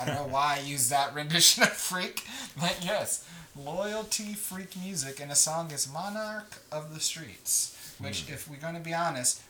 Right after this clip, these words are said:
Speaker 1: we all know I should be king.
Speaker 2: <laughs> Are you the king in these streets?
Speaker 1: I'm the king of New York, a number one. Um, but,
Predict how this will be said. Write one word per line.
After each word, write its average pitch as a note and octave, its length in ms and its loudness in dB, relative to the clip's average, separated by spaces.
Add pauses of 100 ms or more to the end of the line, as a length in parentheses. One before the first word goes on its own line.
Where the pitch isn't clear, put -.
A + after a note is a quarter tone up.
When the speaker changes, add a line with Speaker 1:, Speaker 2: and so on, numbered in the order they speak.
Speaker 1:
we B2+ 120 -6
all D3+ 180 2
know C3+ 180 -2
I B2+ 120 0
should A2+ 220 -2
be G#2+ 60 -12
king. G2 300 -12 (460)
Speaker 2:
<laughs> - 920 -8
Are F#2+ 60 -4
you A2 160 -2
the G#2+ 60 -4
king A2+ 280 0
in A2+ 80 0
these A2+ 200 -2
streets? - 540 -8 (720)
Speaker 1:
I'm A#2+ 380 -6
the A#2 60 -12
king B2+ 300 -8
of A#2+ 60 -8
New B2 120 -10
York, G2+ 400 -12
a A#2 100 -10
number A2 240 -10
one. F#2+ 260 -10 (680)
Um, A2 680 -2 (480)
but, G#3+ 300 10